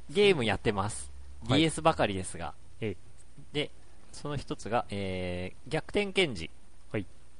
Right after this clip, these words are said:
Speaker 1: カプコンの逆転裁判シリーズの最新版。今までは法廷がメインにあ-、メインにありましたが、今回は違います。捜査現場です。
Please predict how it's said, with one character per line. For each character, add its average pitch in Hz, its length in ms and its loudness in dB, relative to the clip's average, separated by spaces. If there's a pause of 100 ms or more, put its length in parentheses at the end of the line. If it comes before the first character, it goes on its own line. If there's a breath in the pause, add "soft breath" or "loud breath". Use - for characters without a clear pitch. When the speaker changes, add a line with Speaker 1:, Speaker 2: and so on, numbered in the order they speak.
(200)
Speaker 1:
カ 196 100 4
プ - 100 -8
コ 139 160 4
ン 110 60 -2
の 92 140 -2
逆 120 160 -2
転 185 240 0
裁 175 240 4
判 165 180 2
シ 156 140 -4
リ 151 140 0
ー - 20 -6
ズ 95 80 -6
の 82 100 -4
最 92 220 0
新 87 260 -4
版。 82 220 -2 (560 loud breath)
今 151 180 0
ま 190 140 2
で 180 100 4
は 104 240 8
法 170 220 6
廷 175 180 2
が 170 120 2
メ 180 160 0
イ - 20 -2
ン 160 100 -4
に 101 160 0
あ-、 113 160 -2 (380)
メ 147 180 0
イ 151 100 0
ン 123 120 -6
に 156 200 -4
あ 113 140 2
り 117 80 0
ま 135 160 0
し - 80 -4
た 98 140 -2
が、 110 180 2 (160)
今 190 160 0
回 104 180 2
は 90 80 2
違 95 300 0
い 95 40 -2
ま 95 120 -4
す。 - 180 -8 (420 soft breath)
捜 170 200 4
査 175 120 4
現 156 180 4
場 104 100 0
で 85 100 -8
す。 - 200 -6